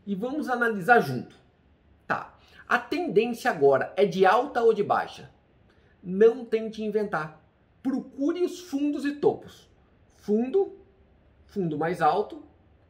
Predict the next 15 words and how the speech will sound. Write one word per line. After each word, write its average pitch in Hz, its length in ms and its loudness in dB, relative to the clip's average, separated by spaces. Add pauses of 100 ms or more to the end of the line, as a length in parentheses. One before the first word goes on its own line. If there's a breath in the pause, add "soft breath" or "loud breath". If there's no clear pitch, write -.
(200)
fundo 165 280 -4
mais 202 240 2
alto, 190 400 -2 (1160)
ó, - 120 -16 (500)
fundo 156 260 0
mais 190 220 2
alto, 202 360 0 (1080)
topo, 214 500 8 (300)
topo 151 220 -8
mais 180 240 -2
alto, 220 340 -2 (120)
topo 220 220 0
mais 208 220 0
alto. 226 260 0
Luiz, 269 480 -2